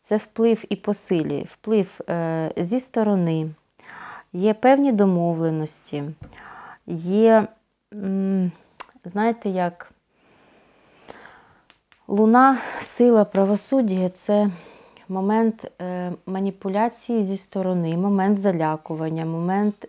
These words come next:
ем, коли від тебе щось не залежить.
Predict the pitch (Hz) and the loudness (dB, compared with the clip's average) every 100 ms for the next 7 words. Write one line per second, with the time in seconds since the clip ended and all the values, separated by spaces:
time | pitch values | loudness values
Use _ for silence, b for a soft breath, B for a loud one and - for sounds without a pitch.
0 | - 170 170 170 170 165 165 165 160 - | -14 -12 -10 -10 -10 -10 -10 -10 -10 -10
1 | - - - - _ B B B B B | -12 -14 -16 -18 _ B B B B B
2 | B B B _ 196 208 190 185 233 240 | B B B _ -4 -2 -2 -2 0 2
3 | 220 202 - 202 - 185 190 180 185 170 | 2 0 -2 -4 -2 -2 0 2 2 2
4 | 143 143 175 _ | -2 -6 -12 _